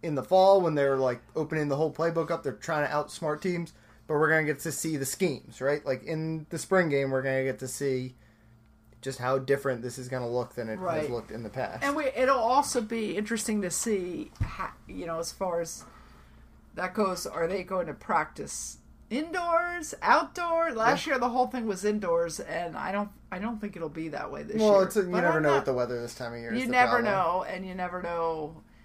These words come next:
Speaker 2: like, if they do part of it indoor, part of it outdoors,
Speaker 1: Yeah.
Speaker 2: and what part we see. I keep saying that, but
Speaker 1: Mm-hmm.
Speaker 2: I don't know how much we're gonna figure out. But yeah.
Speaker 1: Yeah. And, uh, I mean, the other big part of the offense, and I'm sure this kind of stuff we'll touch on, is just, you know,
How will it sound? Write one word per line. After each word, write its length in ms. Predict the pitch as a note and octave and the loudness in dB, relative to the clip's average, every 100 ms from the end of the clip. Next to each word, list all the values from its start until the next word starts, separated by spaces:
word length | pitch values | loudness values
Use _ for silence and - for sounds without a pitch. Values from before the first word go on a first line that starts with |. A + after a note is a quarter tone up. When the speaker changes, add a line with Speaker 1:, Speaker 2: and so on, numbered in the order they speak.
| - - - - | -20 -20 -20 -10
Speaker 2:
like, 280 | F3+ E3 - - - | -6 -6 -6 -18 -12
if 240 | F3+ E3 | -10 -8
they 180 | - E3+ | -6 -6
do 200 | D#3 F3+ | -6 -8
part 340 | D#3 - F#3+ F#3+ | -6 -4 -2 -2
of 60 | |
it 100 | G3 | -4
indoor, 420 | G3 G3+ G3 F#3+ F#3 | -4 -4 -2 -2 -4
part 240 | A#3 F#3 | -4 -4
of 80 | F3 | -2
it 80 | F3 | 2
outdoors, 560 | G#3+ A#3 D#3+ G#3+ G3+ | 2 4 4 4 2
Speaker 1:
Yeah. 60 | F#3 | -2
Speaker 2:
and 80 | D#3+ | -2
what 200 | F#3+ F#3 | -2 0
part 300 | G#3+ F#3 - | 0 0 -2
we 160 | F#3 F#3+ | -8 -8
see. 320 | - F#3 E3 | -6 -6 -6
I 40 | |
keep 220 | E3+ A3+ F3 | -6 -6 -2
saying 380 | G#3+ G3+ G#3 | 0 0 0
that, 260 | A3 G#3+ G#3 | -2 -4 -2
but 200 | B3 - | -2 0
Speaker 1:
Mm-hmm. 420 | A3+ F#3 D#3 D#3 D3 - | 2 0 0 -2 -8 -10
Speaker 2:
I 80 | G3 | -6
don't 120 | G3+ | -4
know 60 | |
how 160 | F3+ G3 | -2 -2
much 220 | F#3+ F#3+ | -4 -6
we're 140 | G#3 F#3 | -6 -8
gonna 160 | F3 | -10
figure 320 | D#3+ F3+ F3 | -10 -10 -4
out. 300 | F3 F3+ - - - - - - | 0 2 0 -6 -18 -20 -20 -10
But 220 | D#3+ D3 - - - - - | -10 -10 -16 -20 -20 -20 -16
yeah. 160 | - E3 | -6 -4
Speaker 1:
Yeah. 60 | C3+ - C4 - | -6 -10 -20 -4
And, 260 | F#3 F#3 F#3+ | 4 4 6
uh, 100 | G3+ | 6
I 40 | |
mean, 140 | G3 G3+ | 6 8
the 120 | G3+ | 10
other 220 | G3 F#3 | 10 8
big 220 | E3 E3 | 4 2
part 180 | D3+ D#3 | 4 2
of 60 | C#3 | 4
the 120 | C#3+ | 2
offense, 340 | C3 C3+ C3 | 2 0 -4
and 300 | C3+ C3 A#2+ B2+ C3+ | -6 -8 -8 -10 -10
I'm 120 | C#3 | -8
sure 140 | B2 | -6
this 180 | B2 A2 | -6 -8
kind 140 | - D3 | -10 -8
of 40 | |
stuff 200 | A2 B2 A#2+ | -6 -6 -6
we'll 80 | A2+ | -8
touch 260 | B2+ A#2 | -8 -6
on, 140 | B2+ A#2+ | -6 -8
is 100 | A#2 | -8
just, 320 | C3 A#2+ - - - - - - - - - - | -8 -8 -10 -18 -20 -20 -20 -20 -20 -20 -20 -14
you 80 | D3+ | -4
know, 180 | C3+ C3 | -2 -2